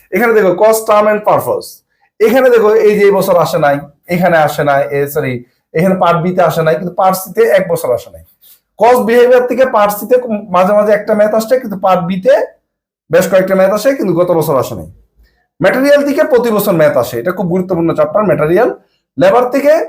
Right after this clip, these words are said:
বেশ কয়েক বছর ধরে পার্ট সি তে কোনো ম্যাথ আসে না, পার্ট বি তে ম্যাথ আসে, কিন্তু আগে লেবার থেকে পার্ট সি তে ম্যাথ আসতো। ওভারহেড থেকেও খুব কম ম্যাথ আসে, মাঝে মাঝে পার্ট বি তে, সি তে ম্যাথ আসে, আর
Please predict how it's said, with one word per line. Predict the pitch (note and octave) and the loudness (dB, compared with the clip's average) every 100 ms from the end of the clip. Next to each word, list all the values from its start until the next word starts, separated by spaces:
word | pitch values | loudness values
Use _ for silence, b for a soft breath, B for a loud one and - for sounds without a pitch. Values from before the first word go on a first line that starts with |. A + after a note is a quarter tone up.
| - | -8
বেশ | C#3+ G3+ B3 - | 0 2 2 0
কয়েক | A3+ A3 G#3+ | 0 2 0
বছর | G3+ G3+ | -2 -2
ধরে | F3+ A#3 B3+ | 0 -2 0
পার্ট | F3 D#3+ | 0 -2
সি | G3 | -6
তে | F#3 | -6
কোনো | F#3 F3 | -4 -2
ম্যাথ | F3 F3+ | -2 -2
আসে | F#3+ A3+ | -2 -2
না, | C4+ | -2
পার্ট | C#4 E3 C3+ | 0 -2 -2
বি | C#3 D3 | -6 -4
তে | |
ম্যাথ | D3 C3+ A2+ | 0 0 -2
আসে, | - - B B | -10 -20 B B
কিন্তু | _ D#3 E3+ | _ -4 0
আগে | G3 B3 | 2 2
লেবার | D#3+ D#3+ D#3+ | 2 0 -2
থেকে | E3+ | -6
পার্ট | D#3 D3 C3+ - - | -2 -2 -4 -14 -12
সি | D#3+ | -6
তে | D3 | -2
ম্যাথ | C3 A#2 | -2 -2
আসতো। | A2 - - _ _ _ _ _ - | -6 -10 -20 _ _ _ _ _ -2
ওভারহেড | F3+ B3+ C4 C4+ C4+ | 2 2 2 0 -2
থেকেও | C#4 D4 | -2 -2
খুব | C#4 A3+ - | -2 -6 0
কম | G#3+ G3+ | 0 4
ম্যাথ | F#3 F#3 | 2 2
আসে, | F3 A#3+ - - | 0 0 -2 -4
মাঝে | D3+ D3+ | -4 0
মাঝে | D#3+ D#3 D#3+ | 0 0 0
পার্ট | D3+ C#3+ B2+ | 0 -2 -2
বি | C#3+ D3 | -8 -4
তে, | F3+ E3 D#3+ | -4 -4 -8
সি | E3+ E3+ | -8 -6
তে | |
ম্যাথ | F3 E3 F3 | -2 -2 -2
আসে, | G3+ C4+ - B B | 0 -2 -2 B B
আর | - | -4